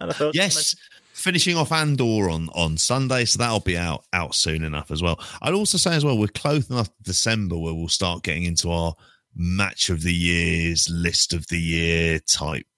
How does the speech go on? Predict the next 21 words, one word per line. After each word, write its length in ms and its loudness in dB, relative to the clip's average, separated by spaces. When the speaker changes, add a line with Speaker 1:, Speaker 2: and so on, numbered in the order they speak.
Speaker 2:
kind 440 -4
of 200 -6
stuff 500 -2
as 160 -2
well. 400 -2
Dare 320 2
I 140 2
say 380 -2
it? 100 -8
So 200 2
that'll 220 0
be, 300 2
uh, 200 2
I 80 2
was 160 2
thinking 240 2
about 180 2
that 140 2
the 80 2
other 180 4
day. 440 -2